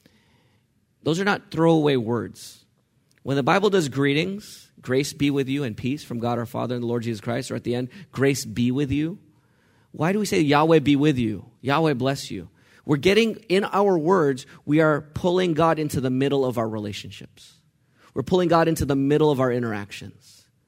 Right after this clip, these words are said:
It's not just, "Oh, you sneezed, God bless you," as a throwaway phrase. We're actually saying, "The God of the covenant, may he bring his blessings, his salvific blessings on us who deserve his curse."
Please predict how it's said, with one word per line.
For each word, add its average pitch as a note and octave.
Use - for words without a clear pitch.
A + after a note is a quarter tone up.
It's A#2+
not D#3+
just, D3+
"Oh, F#3
you D3+
sneezed, C#3+
God B2
bless B2
you," D2+
as A2+
a A#2+
throwaway C3
phrase. G2+
We're C3+
actually D#3
saying, C3+
"The A#2+
God B2
of D3
the D#3
covenant, A2
may A#2
he C3+
bring B2+
his B2+
blessings, B2
his C3+
salvific B2+
blessings B2
on B2+
us G2+
who A#2+
deserve G#2
his G#2
curse." -